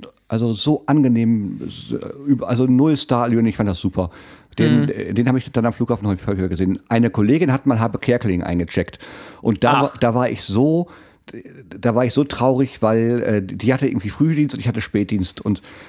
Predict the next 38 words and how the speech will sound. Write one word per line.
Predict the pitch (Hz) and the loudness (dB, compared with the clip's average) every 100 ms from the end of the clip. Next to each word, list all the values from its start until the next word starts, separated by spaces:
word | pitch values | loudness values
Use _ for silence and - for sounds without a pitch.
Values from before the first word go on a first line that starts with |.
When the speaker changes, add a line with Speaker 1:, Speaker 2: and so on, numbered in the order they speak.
| - | -8
Speaker 1:
ähm, | - 101 98 - - - - | 0 0 0 -6 -20 -20 -16
weil | - 113 110 - | -2 0 0 -2
d-, | - 101 | -4 -2
den, | 117 123 | 2 2
ich | 120 - | 0 2
liebe | 113 110 | 2 2
den | 107 104 | 2 2
ja | 98 | 2
so | 98 | 0
sehr | 95 95 95 | 2 0 0
und | 95 | -2
den, | 95 104 | 0 0
ich | 90 92 | -2 -4
hätte | 113 110 | -4 0
den | 107 101 | 0 2
so | 156 | 2
Speaker 2:
H | 185 | 2
P | - - | 2 0
Speaker 1:
gerne | 190 | 2
mal | 160 | 2
Speaker 2:
ist | 165 - - | 0 -4 -12
Speaker 1:
ja. | - 104 104 | -4 -2 0
Speaker 2:
großartig. | 127 180 139 143 143 - - | 0 0 0 0 -2 -4 -6
Ich | 165 | -2
weiß | 175 | 0
noch, | 156 | -2
auf | 156 | -2
der | 160 | 0
Weltreise | 160 202 190 190 185 | 0 0 2 0 0
hat | 170 | -2
das, | - | -2
glaub | 175 | -4
ich, | 170 | -2
damals | 170 170 147 | -2 -2 -2
angefangen, | 170 170 170 170 170 - | -4 -2 -4 -2 -4 -4
ähm, | 151 156 147 147 151 _ _ _ _ - | -2 0 0 -4 -6 _ _ _ _ -4
dass | 160 - 156 | -4 -2 -2
wir | 156 156 156 | 0 0 -2